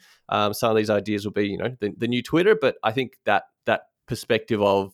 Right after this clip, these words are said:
the purpose of this being is to just kind of create an enjoyable way of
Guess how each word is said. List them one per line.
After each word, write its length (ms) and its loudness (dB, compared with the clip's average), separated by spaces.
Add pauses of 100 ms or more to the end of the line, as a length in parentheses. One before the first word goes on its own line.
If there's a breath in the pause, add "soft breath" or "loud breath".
(140)
the 80 -6
purpose 460 -2
of 160 -4
this 180 -2
being 540 0
is 180 -8
to 220 -6
just 360 -6 (120)
kind 240 -4
of 200 -8
create 480 -2
an 80 -6
enjoyable 800 -4
way 360 -2
of 280 -6